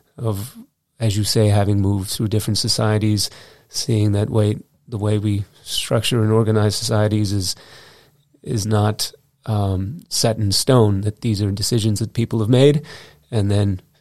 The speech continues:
you can try to make better decisions and, and, and try to be sort of outspoken. Um, and that's something I guess both of us have come to probably recognize, having lived in two very different societies,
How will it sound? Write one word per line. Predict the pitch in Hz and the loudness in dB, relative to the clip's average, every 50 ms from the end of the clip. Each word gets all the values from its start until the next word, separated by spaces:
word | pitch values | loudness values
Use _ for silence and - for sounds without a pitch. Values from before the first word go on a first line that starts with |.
| _ _ _ _ _ _ | _ _ _ _ _ _
you | - 117 101 | -8 -6 -4
can | 104 107 95 | -4 -4 -4
try | - 110 107 101 | -2 -2 0 0
to | 107 | 0
make | 104 104 101 113 - - - | 0 0 0 -2 -4 -6 -10
better | 117 107 117 110 - 107 | -4 -2 0 0 2 2
decisions | 98 113 107 - 135 127 123 143 147 156 160 - - | 0 0 0 2 2 2 2 2 2 2 0 -2 -4
and, | - 143 107 | -6 -8 -8
and, | - - 107 - | -6 -6 -6 -4
and | - 107 104 | -4 -6 -4
try | - - 110 104 107 | -4 -2 -2 -2 -2
to | - - 120 110 104 104 - _ _ _ _ _ _ - | -2 0 0 0 0 0 -4 _ _ _ _ _ _ -16
be | - - 117 104 | -10 -6 -4 -4
sort | 110 - 117 107 | -4 -4 -4 -2
of | 101 | 0
outspoken. | 110 107 104 - - - 113 101 - 120 110 104 - - - - _ _ _ _ _ _ _ _ _ - | 0 0 -2 -2 -2 -2 -2 0 0 0 -2 -2 -4 -8 -18 -20 _ _ _ _ _ _ _ _ _ -6
Um, | - 101 101 101 98 95 95 101 - - - _ - | -2 0 0 2 2 0 0 -4 -6 -12 -18 _ -8
and | - 113 | -4 -2
that's | 110 107 - | -2 0 0
something | - 117 107 - 110 | 0 -2 0 0 -2
I | 107 107 | 0 0
guess | 104 104 101 95 - - - - - - - _ _ _ _ _ _ _ _ _ _ _ _ _ _ - | 0 0 0 0 -2 -2 -2 -4 -6 -12 -20 _ _ _ _ _ _ _ _ _ _ _ _ _ _ -6
both | 113 113 110 101 - | -2 0 0 0 0
of | 117 101 | 0 0
us | 104 98 98 | 0 0 0
have | - 101 - | -2 -2 -2
come | - - 120 107 104 | -2 0 0 0 0
to | - - 107 101 92 - - - - - - - - - _ _ _ _ _ _ _ _ _ _ _ _ _ _ _ _ _ _ | 0 0 -2 -2 -2 -4 -8 -16 -20 -20 -20 -20 -20 -20 _ _ _ _ _ _ _ _ _ _ _ _ _ _ _ _ _ _
probably | - 120 127 131 110 113 95 110 104 104 | 0 2 4 4 4 4 2 2 2 2
recognize, | 101 107 101 92 - 104 101 104 98 98 95 90 | 2 2 0 0 0 -2 0 0 0 0 0 0
having | 101 98 95 101 98 | 0 0 0 0 0
lived | 98 101 101 95 - | 0 0 -2 -2 -2
in | 107 101 98 - - - | -2 -2 -4 -4 -8 -6
two | - 127 120 | -2 0 0
very | 101 101 110 110 104 104 | 2 2 2 2 2 2
different | 98 104 - 113 104 | 0 0 0 -2 -4
societies, | - - 117 - - 117 104 107 98 104 101 95 95 - | -4 -4 -4 -2 -2 0 0 0 0 0 -2 -2 -4 -6